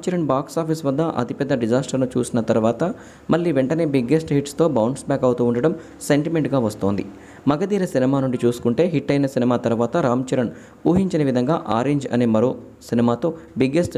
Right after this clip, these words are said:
డిజాస్టర్ను సొంతం చేసుకున్నాడు. ఇక రంగస్థలం సినిమా తర్వాత ఊహించని విధంగా వినయ విధేయ రామతో మరొక పెద్ద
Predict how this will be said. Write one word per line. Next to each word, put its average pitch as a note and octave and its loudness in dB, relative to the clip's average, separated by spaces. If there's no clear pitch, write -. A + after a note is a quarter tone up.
డిజాస్టర్ను B2+ 0
సొంతం G#2 -2
చేసుకున్నాడు. G2+ -2
ఇక D#3+ 2
రంగస్థలం D#3+ 0
సినిమా B2 0
తర్వాత A#2 2
ఊహించని E3 2
విధంగా C#3 2
వినయ C3 2
విధేయ B2 2
రామతో A#2 2
మరొక A#2 0
పెద్ద A2 0